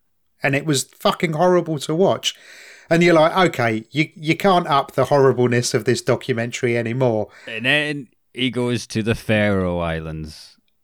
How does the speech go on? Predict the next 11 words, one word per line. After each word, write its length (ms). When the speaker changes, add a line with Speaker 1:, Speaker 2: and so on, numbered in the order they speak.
Speaker 1:
The 100
Faroe 540
Islands, 340
they're 140
just 240
off 140
the 100
coast 360
of 80
Scotland, 640
which, 280